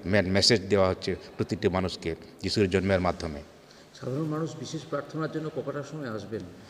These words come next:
Speaker 1: ওরা মোটামুটি নটা থেকে আসতে শুরু করবে রাত্রেবেলা, অনেক আগে থেকে আসেন, ওরা ওয়েটিং, অপেক্ষায় থাকেন। আর আমরা মোটামুটি এগারোটার মধ্যে শুরু করব, কারণ যিশুর জন্ম বারো বাজে, রাতের বারোটার পরে জন্ম হয়েছিল অন্ধকার রাতে,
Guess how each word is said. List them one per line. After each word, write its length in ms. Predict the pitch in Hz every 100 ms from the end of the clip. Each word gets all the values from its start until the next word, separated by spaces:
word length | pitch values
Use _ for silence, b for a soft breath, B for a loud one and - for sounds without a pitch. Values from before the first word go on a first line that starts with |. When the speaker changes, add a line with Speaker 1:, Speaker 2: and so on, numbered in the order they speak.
| B B B -
Speaker 1:
ওরা 160 | 151
মোটামুটি 420 | 170 160 175 180
নটা 260 | 175 156 160
থেকে 240 | 165 160
আসতে 200 | 160 -
শুরু 280 | 143 131 113
করবে 300 | 95 92 90
রাত্রেবেলা, 560 | 85 85 82 82 80 76
অনেক 240 | - 107 123
আগে 160 | 123
থেকে 220 | 131 147 160
আসেন, 300 | 127 110 139 - -
ওরা 160 | 101 110
ওয়েটিং, 720 | 107 - - 113 117 131 127
অপেক্ষায় 380 | 110 147 143 143
থাকেন। 320 | 123 117 123 180 B B B B -
আর 100 | 113
আমরা 200 | 113 123
মোটামুটি 500 | 123 131 131 131 135 - - -
এগারোটার 360 | 113 120 127
মধ্যে 220 | 127 131
শুরু 240 | 135 110 92
করব, 240 | 90 87
কারণ 180 | 87 107
যিশুর 300 | 110 - 143
জন্ম 260 | 143 143 139
বারো 220 | 127 131
বাজে, 240 | 135 131
রাতের 260 | 117 117 131
বারোটার 340 | 117 120 117
পরে 220 | 123 135
জন্ম 240 | 120 117 113
হয়েছিল 320 | 101 - 101
অন্ধকার 420 | 113 101 98 98
রাতে, 280 | 95 - 117